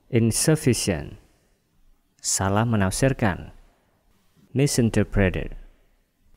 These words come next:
Menarik. Appealing. Menerangkan. Restate. Menyangkal. Refute.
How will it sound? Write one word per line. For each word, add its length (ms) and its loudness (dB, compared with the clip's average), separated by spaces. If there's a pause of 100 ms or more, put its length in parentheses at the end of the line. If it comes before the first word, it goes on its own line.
(460)
Menarik. 600 4 (1040)
Appealing. 840 4 (920)
Menerangkan. 720 2 (1000)
Restate. 720 2 (1160)
Menyangkal. 720 2 (1120)
Refute. 800 2